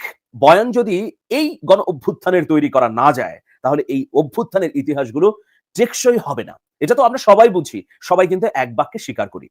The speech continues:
গত তিন মাসে বিশেষ করে তথ্য, সংস্কৃতি এবং অন্য সৃজনশীল যে দপ্তরগুলো আছে, সেই দপ্তরের আওতাধীন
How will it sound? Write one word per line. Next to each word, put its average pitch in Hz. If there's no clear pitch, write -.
গত 151
তিন 240
মাসে -
বিশেষ 196
করে 220
তথ্য, 226
সংস্কৃতি 196
এবং 180
অন্য 214
সৃজনশীল 220
যে 185
দপ্তরগুলো 170
আছে, -
সেই 175
দপ্তরের 185
আওতাধীন 185